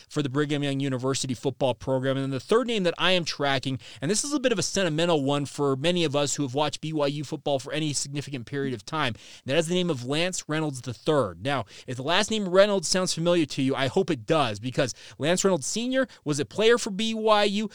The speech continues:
was a graduate assistant, ended up being a, an, an assistant coach through three different head coach, head coaches at B Y U, working first for LaVell Edwards, going through the Gary Crowton years, and then ultimately, uh, spending a large chunk, uh, of time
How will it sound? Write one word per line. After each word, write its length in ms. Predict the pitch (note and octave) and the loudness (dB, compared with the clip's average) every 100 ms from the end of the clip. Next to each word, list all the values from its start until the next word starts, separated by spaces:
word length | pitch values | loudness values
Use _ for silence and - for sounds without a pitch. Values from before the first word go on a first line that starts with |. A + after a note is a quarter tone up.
| - | -6
was 180 | C3+ B2+ | -4 -4
a 140 | A#2 | -4
graduate 500 | F#2+ A2+ F3 G#3+ G#3 | -4 2 6 6 4
assistant, 480 | G3+ - G3 - F#3+ | 0 0 -2 -2 -4
ended 200 | F3 F#3 | -4 2
up 160 | F#3 - | 2 2
being 320 | F3+ F3+ F3 | -2 -2 -2
a, 240 | D3+ D3+ D3 | 0 0 0
an, 240 | D3 C3+ - E3+ | -2 -4 -4 -4
an 120 | D3 C#3+ | -2 -2
assistant 440 | - G#3 G3+ F#3 | 0 0 -2 -2
coach 320 | - F#3 F#3+ - - | 4 4 2 -4 -8
through 180 | D#3+ D3+ | -6 -6
three 340 | - D#3+ A3 | -6 -6 -2
different 360 | G#3+ G3 F#3 F3+ | -2 -2 -2 -2
head 160 | E3+ | -2
coach, 340 | - G3 E3+ F#3 - - | 0 0 0 -2 -4 -4
head 160 | F3 D#3+ | -4 -2
coaches 340 | F#3 F#3+ F3+ | -2 -2 -4
at 120 | D#3+ | -6
B 140 | E3+ F3+ | -4 0
Y 200 | E3+ E3 | 2 4
U, 220 | E3 E3 - - - | 2 -2 -6 -18 0
working 360 | D3+ G3 G3 | 2 2 0
first 320 | - F#3+ F#3 | 0 0 0
for 160 | - F#3 | -2 0
LaVell 320 | F3 E3+ F3 | 4 4 4
Edwards, 460 | E3 E3+ D#3+ F3 C3+ | 4 2 2 2 2
going 240 | C3 F3 | 0 0
through 140 | F#3 E3 | 0 -4
the 20 | |
Gary 260 | C#3 E3+ D3+ | 0 0 2
Crowton 380 | - F3+ E3 | 2 2 4
years, 180 | F3 E3+ - - - | 2 0 -2 -14 -4
and 80 | |
then 140 | D3+ D#3 | -2 2
ultimately, 500 | E3 F3+ F#3 F3+ E3+ | 2 2 -2 -2 0
uh, 100 | D3+ | 0
spending 440 | - F3 E3+ E3+ | -2 -2 0 -2
a 100 | C#3 | 0
large 540 | C#3 C3 D3+ F3+ F3 - | 0 2 4 4 2 -2
chunk, 380 | - F3+ F3 - | -2 -2 -2 -4
uh, 200 | D3+ D3 | -4 -4
of 160 | D3 C3+ | -4 -8
time 400 | - D#3+ D3 | -6 -2 -2